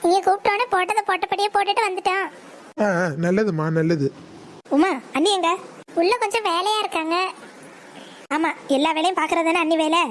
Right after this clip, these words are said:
Speaker 3: அதுக்கு தான் அவங்க வந்து வீட்டுல இருக்காங்க. முதல்ல அவங்கள வர சொல்லு.
Speaker 1: ஆ, சரிங்க. மல்லிகாக்கா, சீக்கிரம் வாங்க, மாமா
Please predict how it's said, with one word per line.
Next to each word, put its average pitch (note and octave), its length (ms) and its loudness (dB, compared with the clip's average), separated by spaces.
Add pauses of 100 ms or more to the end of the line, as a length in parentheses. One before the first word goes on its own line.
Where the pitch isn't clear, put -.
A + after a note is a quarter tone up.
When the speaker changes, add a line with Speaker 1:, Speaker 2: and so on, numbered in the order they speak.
(480)
Speaker 3:
அதுக்கு D#4 180 2
தான் F#4 80 4
அவங்க F4+ 100 0
வந்து F4 140 0
வீட்டுல E4+ 180 2
இருக்காங்க. D4 280 0 (1400)
முதல்ல E4 240 2
அவங்கள F4 200 0
வர F4 160 0
சொல்லு. C#4+ 180 2 (340)
Speaker 1:
ஆ, G4 60 0 (180)
சரிங்க. F#4+ 320 0 (680)
மல்லிகாக்கா, A#4 400 0 (260)
சீக்கிரம் C#5+ 380 0
வாங்க, B4+ 200 0 (1120)
மாமா A4 240 2